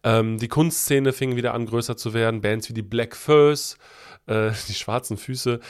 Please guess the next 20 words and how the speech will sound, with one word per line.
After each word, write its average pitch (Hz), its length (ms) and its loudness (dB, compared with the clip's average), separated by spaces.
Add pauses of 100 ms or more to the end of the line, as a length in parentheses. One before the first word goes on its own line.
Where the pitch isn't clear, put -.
(200)
hauten 127 240 4
ihre 117 180 2
ersten 117 300 -2
Hits 127 320 -4
raus 117 260 0
und 113 220 -6
der 107 140 -2
W 110 60 0
D 107 120 0
R 143 260 2
wurde 123 180 -2
zum - 180 -8
Anzugspunkt 120 680 -6
für - 120 -6
Menschen 113 400 -2
mit 110 100 -6
einem 107 640 -4
politisch 117 400 -8
liberalen 113 580 2
Journalismus. 147 760 -2